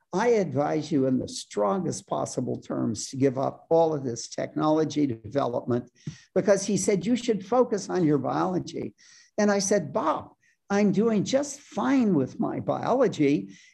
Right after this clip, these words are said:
and this technology is really gonna change the world." And I said, "No, I wouldn't give it up." And, uh, I found twenty years later that the reason he came to me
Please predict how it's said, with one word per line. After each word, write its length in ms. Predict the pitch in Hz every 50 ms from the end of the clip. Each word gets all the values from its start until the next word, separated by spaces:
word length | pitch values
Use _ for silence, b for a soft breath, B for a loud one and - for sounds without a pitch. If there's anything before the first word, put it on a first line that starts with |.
| B B
and 160 | 208 226 226
this 200 | 233 247 240 -
technology 960 | - - 254 247 - - 202 190 196 240 302 302 220 - - 170 156 143 151
is 180 | 180 180 - 175
really 300 | 180 247 320 320 277 226
gonna 260 | 180 185 185 165 143
change 420 | 156 - 185 156 156 135 131 139 -
the 100 | 170 165
world." 520 | 165 254 359 403 190 127 110 - - b b b b b -
And 120 | 180 190 196
I 80 | 190
said, 240 | 180 - 175 170 156
"No, 340 | 156 160 147 - - - _ _ _ 139
I 100 | 139 147
wouldn't 320 | 143 151 160 156 147 131
give 140 | 139 139 143
it 120 | 143 127
up." 220 | - - - - _ _ B B B B B B B B B B B
And, 520 | 170 156 156 156 147 139 135 131 131 - 147
uh, 140 | 139 131 -
I 140 | 170 165 185
found 420 | 185 - 196 190 190 185 170 165
twenty 320 | - - 226 254 269 269 226
years 360 | 202 202 196 185 165 - -
later 440 | 175 208 277 277 - 127 127 123 - -
that 180 | - 123 -
the 100 | - 147
reason 460 | 131 113 131 202 262 294 - 226 185 160
he 140 | 151 143
came 340 | 147 143 160 156 175 - - -
to 120 | - 135
me 300 | 123 120 120 127 127